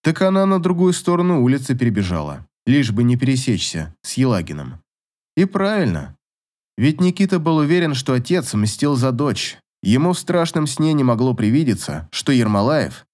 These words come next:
всего лишь выполнял семейный заказ. Соломея никогда не узнает. Никита не станет перекладывать на неё вину. Он считал, что поступил правильно.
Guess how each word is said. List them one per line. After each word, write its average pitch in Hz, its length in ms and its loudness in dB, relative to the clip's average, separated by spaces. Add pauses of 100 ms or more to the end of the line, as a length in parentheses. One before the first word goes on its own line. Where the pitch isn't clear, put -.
всего 143 380 0
лишь 190 220 0
выполнял 101 640 0 (180)
семейный 90 580 0
заказ. 104 560 -6 (1080)
Соломея 113 640 2
никогда 113 440 2
не 131 100 2
узнает. 117 720 0 (360)
Никита 143 440 2
не 175 140 2
станет 170 460 0
перекладывать 98 680 0
на 104 60 2
неё 104 300 4
вину. 87 480 -2 (300)
Он 135 180 0
считал, 170 380 0
что 151 200 -4
поступил 131 540 -2
правильно. 107 760 -2